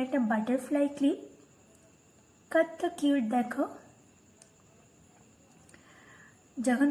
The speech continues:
তুমি চুলে এটা আটকাবে, উপর থেকে এবং সাইড থেকে মনে হবে চুলে পুরো বাটারফ্লাই।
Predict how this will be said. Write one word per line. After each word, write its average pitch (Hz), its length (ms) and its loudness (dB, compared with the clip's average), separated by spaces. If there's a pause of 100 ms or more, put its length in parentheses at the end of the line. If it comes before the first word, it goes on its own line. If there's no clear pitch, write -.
তুমি 311 160 4 (120)
চুলে 277 240 4
এটা 285 220 2
আটকাবে, 269 400 0 (200)
উপর 233 180 -2 (160)
থেকে 262 260 -4
এবং 285 120 2 (100)
সাইড 226 200 -2 (100)
থেকে 262 220 -2
মনে 240 220 2
হবে 269 180 0 (500)
চুলে 247 300 -2
পুরো 269 140 2 (120)
বাটারফ্লাই। 220 560 -2